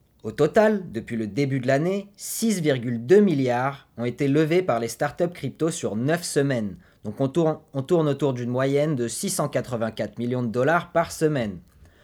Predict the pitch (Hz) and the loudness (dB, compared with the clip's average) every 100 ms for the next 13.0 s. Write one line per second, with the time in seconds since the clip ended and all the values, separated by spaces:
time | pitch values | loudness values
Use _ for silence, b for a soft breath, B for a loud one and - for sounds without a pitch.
0 | b - 120 - 113 135 139 185 226 - | b -10 -8 -6 0 4 4 4 0 -2
1 | 113 107 120 123 117 117 113 151 185 214 | -8 -4 -2 -2 -2 -4 0 0 0 -2
2 | b b - 107 117 _ 220 214 214 190 | b b -8 -6 -6 _ 8 8 8 4
3 | 175 170 175 151 117 - 117 - 98 - | 4 2 2 2 0 -2 -6 -6 -10 -6
4 | 147 - 202 202 180 B B B 123 139 | -4 0 4 4 2 B B B 0 4
5 | 147 143 170 190 - 185 208 180 139 131 | 4 4 2 2 -2 0 2 2 0 0
6 | 120 113 - 180 147 156 156 139 135 123 | -2 -6 -2 0 2 4 4 4 2 2
7 | 101 - b b b b - 127 131 156 | 0 -6 b b b b -6 -2 2 0
8 | 156 117 135 170 170 147 143 135 104 92 | 0 -2 0 0 2 2 2 0 -2 -6
9 | 101 95 101 139 156 175 202 202 B B | -8 -8 -2 0 2 2 2 -2 B B
10 | 110 - 135 - 113 104 - 175 180 127 | -8 -2 -2 -2 -6 -6 -6 -6 -2 0
11 | 131 156 - 117 113 139 143 170 120 113 | 2 0 -6 -6 0 2 4 2 0 0
12 | 139 165 170 202 180 123 - - 110 | 0 0 2 0 2 0 -4 -8 -8